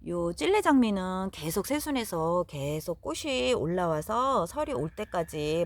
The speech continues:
풍성하지는 않지만 계속 꽃을 달고 있고, 저는 요렇게 찔레 장미가 훨씬 장미보다 예쁘더라고요. 요거는 우단동자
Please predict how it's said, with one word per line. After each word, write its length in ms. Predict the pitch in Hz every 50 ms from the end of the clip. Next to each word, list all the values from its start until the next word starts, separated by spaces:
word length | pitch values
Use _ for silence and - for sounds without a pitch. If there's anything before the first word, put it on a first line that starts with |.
| 170
풍성하지는 760 | - - 339 370 370 359 392 381 370 349 320 285 269 254 247 220
않지만 420 | 120 139 151 - - 175 165 165
계속 340 | 165 - 160 165 - 175 165
꽃을 280 | - - 156 - - -
달고 380 | - - 156 151 156 156 165 151
있고, 380 | 131 131 - - 277 294 254
저는 340 | - - 160 160 165 165 151
요렇게 280 | 139 135 - 151 151 147 - - - - - - - - - -
찔레 300 | - - 302 311 294 285
장미가 400 | 233 226 160 147 147 139 - 160
훨씬 420 | 170 - 302 339 359 - - 262 -
장미보다 540 | - - 143 165 185 196 196 170 - 151
예쁘더라고요. 920 | 131 139 147 - - 214 214 180 151 139 127 - 135 139 160 208 269 320 339 - - - - - - - - -
요거는 640 | - 180 190 202 202 196 196 196 196 196 196 196 -
우단동자 1000 | - 165 180 180 208 226 226 214 196 180 175 165 170 165 156 156 160 175 185 180